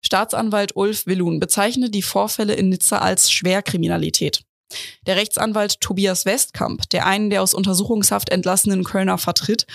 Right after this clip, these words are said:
streitet diesen Begriff vehement ab,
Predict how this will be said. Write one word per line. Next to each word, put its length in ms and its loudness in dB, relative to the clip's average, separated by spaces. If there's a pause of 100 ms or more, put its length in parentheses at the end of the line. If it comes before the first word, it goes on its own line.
(260)
streitet 720 -2
diesen 260 2
Begriff 360 -2
vehement 440 0
ab, 220 -2